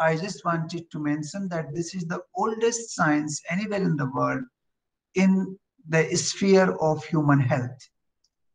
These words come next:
And this science was very well developed in the past. Uh, I have seen, you know, even in my childhood, there were Vaidyas who could, you know, put their hand on the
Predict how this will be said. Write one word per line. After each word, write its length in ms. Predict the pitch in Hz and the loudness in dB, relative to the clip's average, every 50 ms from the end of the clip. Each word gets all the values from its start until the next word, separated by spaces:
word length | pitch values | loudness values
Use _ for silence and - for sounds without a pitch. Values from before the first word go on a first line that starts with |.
| _ _ _ _ _ _ _ _ - | _ _ _ _ _ _ _ _ 0
And 220 | 175 175 165 147 - | 2 4 4 4 2
this 260 | 214 220 - - - | 0 0 0 0 2
science 480 | 208 190 180 185 196 196 185 - - | 4 6 6 6 6 4 2 0 2
was 280 | 180 170 165 160 147 143 143 143 - - | 2 2 2 2 0 -6 -8 -10 -6 -2
very 320 | 190 190 208 208 220 214 | 2 2 4 4 2 0
well 220 | 185 190 180 180 175 | 0 2 2 2 0
developed 500 | 156 156 151 147 147 147 156 160 156 - | 0 0 0 0 0 2 0 0 -2 -2
in 100 | 147 143 | -2 -2
the 100 | 131 131 | -2 -2
past. 520 | 123 135 139 160 - 254 - - - - _ _ _ _ _ _ _ _ _ _ _ _ _ - 175 | -2 -2 -2 -2 -2 -4 -6 -8 -10 -16 _ _ _ _ _ _ _ _ _ _ _ _ _ -6 -2
Uh, 200 | 165 160 160 165 165 | 0 0 0 0 2
I 160 | 165 165 170 | 2 4 4
have 140 | 180 185 180 | 6 4 2
seen, 300 | 180 - - 220 233 220 | 0 -2 -4 -4 -2 -2
you 80 | 220 214 | -2 -4
know, 160 | 208 202 170 | -4 -4 -4
even 260 | 170 185 190 202 196 196 | -2 0 2 2 2 2
in 120 | 190 180 | 2 2
my 200 | 170 165 160 151 | 2 2 2 0
childhood, 640 | 151 - - 165 165 175 196 214 190 196 208 196 175 | 0 0 2 4 4 4 4 2 0 -2 -2 -2 0
there 120 | 170 175 165 | 0 2 2
were 120 | 165 151 | 2 2
Vaidyas 680 | 143 143 147 147 143 143 160 175 156 127 127 123 - - - _ _ _ _ _ _ _ _ _ _ _ _ _ _ _ - | 0 0 -2 -2 -2 0 2 2 2 2 2 0 -6 -12 -16 _ _ _ _ _ _ _ _ _ _ _ _ _ _ _ -4
who 160 | - 202 196 - - | -4 -4 -4 -4 -4
could, 340 | 220 214 185 170 - - - - _ _ _ - | -4 -4 -4 -4 -6 -10 -14 -18 _ _ _ -2
you 100 | 185 190 | 2 4
know, 240 | 190 190 185 175 165 | 6 6 6 4 4
put 220 | - 233 233 190 | 2 2 2 4
their 160 | 214 214 202 | 4 4 6
hand 340 | 180 160 175 180 190 190 185 | 6 8 6 6 6 6 6
on 220 | 185 180 180 175 165 | 6 4 4 4 4
the 340 | 165 165 156 147 151 156 | 4 4 4 4 2 -2